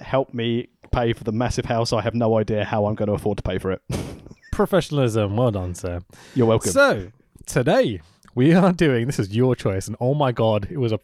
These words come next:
Speaker 2: fucking awesome choice. The Global Wrestling Federation.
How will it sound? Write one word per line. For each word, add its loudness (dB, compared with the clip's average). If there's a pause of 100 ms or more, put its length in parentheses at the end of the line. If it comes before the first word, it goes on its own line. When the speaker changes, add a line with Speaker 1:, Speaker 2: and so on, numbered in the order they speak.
Speaker 2:
fucking -2
awesome -2
choice. -2 (480)
The 2
Global 2
Wrestling 0
Federation. 0